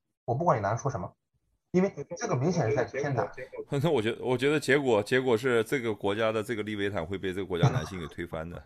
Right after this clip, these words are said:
Speaker 2: <laughs> 你已经说了，这个国家是男女极为不平等的，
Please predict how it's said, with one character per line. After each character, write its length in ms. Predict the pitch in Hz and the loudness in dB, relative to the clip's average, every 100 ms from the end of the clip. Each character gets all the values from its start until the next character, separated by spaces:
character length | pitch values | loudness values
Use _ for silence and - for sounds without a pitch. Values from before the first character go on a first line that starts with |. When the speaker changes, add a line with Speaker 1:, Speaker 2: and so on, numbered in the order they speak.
| _ - | _ -20
Speaker 2:
<laughs> 200 | - - | -20 -10
你 120 | 110 | -6
已 60 | |
经 120 | 127 151 | -4 -4
说 240 | - 131 | -2 2
了， 100 | 127 | 2
这 120 | 110 | 2
个 60 | 131 | 0
国 180 | - 107 | 0 2
家 120 | 127 | 2
是 320 | - 135 113 - 220 175 | 2 -2 -4 -8 -14 2
男 240 | 117 151 | 6 6
女 140 | 151 110 | 4 -4
极 200 | - 131 | -2 0
为 120 | 151 | 0
不 140 | 147 | 0
平 260 | 131 - 107 | -4 -4 0
等 220 | 127 76 | 0 0
的， 200 | 67 78 | -4 -8